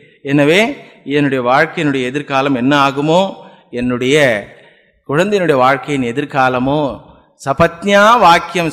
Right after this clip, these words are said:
ஸ்மரதி பாஷ்ப கலாம் உவாக. மறுபடியும் மறுபடியும் அதை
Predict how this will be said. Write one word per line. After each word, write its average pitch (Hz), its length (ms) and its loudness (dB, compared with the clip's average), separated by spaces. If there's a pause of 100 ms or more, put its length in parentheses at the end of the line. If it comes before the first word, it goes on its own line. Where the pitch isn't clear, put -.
ஸ்மரதி 165 640 -4
பாஷ்ப 127 460 -2
கலாம் 156 720 2
உவாக. 120 800 -4 (1600)
மறுபடியும் 147 420 -2
மறுபடியும் 139 440 0
அதை 156 420 0